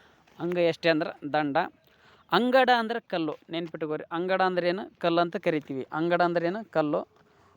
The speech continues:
ಅಂಗಶಲ ಅಂದ್ರೆ ನೋಡ್ರಿ, ಅಂಗಶಲ ಅಂದ್ರೆ ಏನು? ಗಂಜ. ಅಂಗಶಲ ಅಂದ್ರೆ ಗಂಜ. ಅಂಗದ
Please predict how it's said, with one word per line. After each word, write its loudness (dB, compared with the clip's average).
ಅಂಗಶಲ 2
ಅಂದ್ರೆ 2
ನೋಡ್ರಿ, -6
ಅಂಗಶಲ 2
ಅಂದ್ರೆ 2
ಏನು? -6
ಗಂಜ. 2
ಅಂಗಶಲ 0
ಅಂದ್ರೆ -2
ಗಂಜ. 0
ಅಂಗದ 4